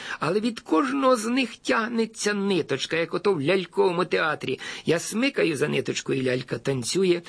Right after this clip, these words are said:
смикаю за ниточку, і лялька кланяється. Спробуй, посади мене,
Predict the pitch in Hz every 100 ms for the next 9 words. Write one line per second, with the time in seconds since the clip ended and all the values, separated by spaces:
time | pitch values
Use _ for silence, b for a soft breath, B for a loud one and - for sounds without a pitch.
0 | B - - 233 262 214 165 143 139 135
1 | - - 135 123 123 - 127 - 123 135
2 | 180 196 196 185 - - - - B B
3 | B - - 175 170 147 151 170 190 -
4 | b b - 170 - 165 151 160 165 180
5 | 196 190